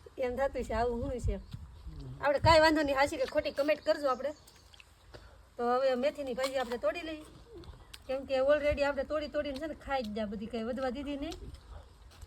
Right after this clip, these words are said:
પણ અમારે છે ને આગળ, અમારે નટરને છે ને શું કહું ખબર, હમણાં લડાઈ થવાની હતી પણ રહી ગઈ. કે મેથીની ભાજી શું કે ભાજી મારે ન ખાવી કે, મેં હાટું કંઈક બીજું બને.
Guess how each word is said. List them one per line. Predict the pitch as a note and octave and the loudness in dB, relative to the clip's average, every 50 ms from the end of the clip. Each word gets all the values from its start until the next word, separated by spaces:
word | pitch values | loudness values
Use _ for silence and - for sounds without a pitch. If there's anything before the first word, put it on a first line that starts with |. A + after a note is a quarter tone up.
| - - - - | -20 -20 -20 -10
પણ | - A#3+ | -8 -6
અમારે | B3 B3+ C4 B3+ B3 | -4 -2 -2 -2 -2
છે | D4 D#4 | -2 0
ને | D4 | 2
આગળ, | C#4 C#4 C#4 C4+ C#4+ C4+ C4 B3 A#3+ A3+ A3+ B3 | 2 2 2 2 2 2 2 2 0 0 0 0
અમારે | C#4+ D4 D4 C#4 C4 | 2 2 2 2 0
નટરને | B3 B3 C4+ C#4+ C#4+ C#4+ C4+ C4 C4 B3 | 0 -2 -4 -4 -4 -6 -6 -6 -8 -8
છે | C#4+ E4 | -8 -8
ને | D4+ D4 C#4 - - - - - - - - - - - - - - - - | -10 -10 -12 -14 -18 -16 -16 -14 -14 -14 -14 -14 -20 -20 -20 -16 -10 -8 -8
શું | A3 A3 | -8 -4
કહું | - B3 A#3+ | -4 -4 -4
ખબર, | A3+ C#4 D4 E4 E4 - - - - - - - - - - - | -4 -4 -6 -6 -8 -8 -16 -20 -20 -20 -20 -20 -20 -20 -16 -10
હમણાં | A3+ A#3 B3 A#3+ A3 | -8 -6 -4 -2 0
લડાઈ | A3 B3+ D4 D#4 D4 B3 | 0 2 2 2 2 0
થવાની | A#3 - C4 B3+ A#3+ A3+ A#3 | -2 -2 0 0 0 0 -2
હતી | A#3+ A#3+ A#3+ | -6 -6 -6
પણ | G3 A3 G#3+ | -6 -4 -4
રહી | A#3 C4 | -4 -4
ગઈ. | A#3 A3 G#3 G3 G3 G#3 - - - - - - A#2+ G#2 G2+ G2 G2+ - - - - - - - - - - - - | -4 -6 -8 -10 -10 -10 -12 -16 -20 -20 -18 -16 -16 -16 -14 -10 -10 -10 -10 -10 -16 -18 -18 -18 -14 -14 -14 -10 -8
કે | A#3 | -2
મેથીની | A3+ D4 F#4 F4+ F#4+ F#4 F4 F4 | 0 0 0 0 -2 -2 -2 0
ભાજી | E4 F4 F4 E4+ D#4+ E4 D#4 | 2 2 0 0 -2 -8 -6
શું | E4+ F#4 F4+ | -6 -6 -4
કે | - C4 A#3+ | -4 -4 -2
ભાજી | G#3 C4 D#4 E4+ E4+ F4 | 0 0 0 0 -2 -6
મારે | E4+ E4 E4 | -4 -4 -4
ન | E4 E4+ - - | -6 -8 -8 -4
ખાવી | B3+ A#3 A3 A3 G#3 | -4 -4 -2 -4 -6
કે, | G3 F#3+ G3 - - - - - - - - - - | -8 -10 -12 -12 -16 -16 -16 -20 -20 -20 -18 -6 -2
મેં | C4 C#4 | 0 0
હાટું | D4 C#4+ - | 0 0 -2
કંઈક | C#4+ B3+ | -4 -4
બીજું | B3 C4+ D#4 D4 D4 A#3+ | -4 -8 -6 -4 -2 0
બને. | B3+ C#4 B3 G3+ | 2 0 0 -2